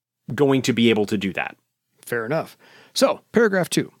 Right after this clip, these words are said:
Speaker 2: "Do you think for Game Masters, a commoner stat publication for non-adept N P C characters would be a great supplement? For example,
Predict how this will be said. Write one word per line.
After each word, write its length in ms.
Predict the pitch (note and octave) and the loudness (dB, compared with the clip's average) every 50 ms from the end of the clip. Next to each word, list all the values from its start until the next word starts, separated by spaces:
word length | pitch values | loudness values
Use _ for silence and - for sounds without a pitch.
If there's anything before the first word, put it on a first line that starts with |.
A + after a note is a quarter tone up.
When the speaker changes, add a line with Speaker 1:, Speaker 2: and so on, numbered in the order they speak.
| _ _ _ _ _ _ _ _ _ D#3 | _ _ _ _ _ _ _ _ _ -6
Speaker 2:
"Do 180 | C#3 - A3+ | 0 2 4
you 180 | C#4 D4 E4 C#4+ | 4 6 4 4
think 260 | - - C4 E4 D4 | 4 4 4 4 4
for 120 | - B3 G#3+ | 2 0 2
Game 200 | A#3+ A3+ F#3 C#3 | 4 4 2 2
Masters, 460 | A2+ G2+ G2+ - - - B3+ A3+ - - | 0 -4 -8 -8 -6 -6 -6 -6 -4 -4
a 100 | D3+ C#3+ | -4 -2
commoner 640 | - - - - B3 D#4 D4+ A3+ D#3+ B2+ G#2+ G2+ G2+ | -2 -2 0 2 2 4 4 2 2 0 -4 -8 -8
stat 460 | - - - - G#3 B2+ C3 C3 - | -4 -4 -2 0 0 -2 -2 -4 -2
publication 580 | - F#3 E3+ D#3+ - - F#3+ A3 - - C3 A#2+ | -2 0 0 0 0 0 0 0 0 -2 -6 -6
for 140 | - C#3 | -4 -4
non-adept 640 | B2+ A#2+ C3+ D3+ F#3+ G3 E3+ F#3 G#3 G#3 - - - - - | -4 0 0 2 4 4 4 4 2 0 -2 -10 -12 -2 2
N 160 | F3+ G3 F#3 | 2 2 2
P 180 | - - G#3 F#3+ | 2 0 0 0
C 180 | - - G#3 | 0 0 -2
characters 580 | F3+ - - F#3+ G#3+ G3+ - A2 F#2 - - - - _ _ _ _ | -2 0 2 2 2 2 0 -6 -10 -10 -10 -12 -12 _ _ _ _
would 100 | - B2+ | -2 0
be 140 | C3 E3 F3 | 0 2 2
a 40 | D#3 | 0
great 300 | C#3 - C3 D#3 D#3 C#3 | 0 0 0 0 0 0
supplement? 540 | - - - D3+ - C#3+ G#2+ F2+ - - - - - _ _ _ | -2 -2 -2 -2 -2 -4 -10 -10 -14 -16 -18 -18 -18 _ _ _
For 160 | - D#4 F4+ | 2 2 4
example, 420 | C#4 C#4+ E4+ D#4 G#3+ D#3 G#2 - | 4 4 4 4 2 0 -4 -4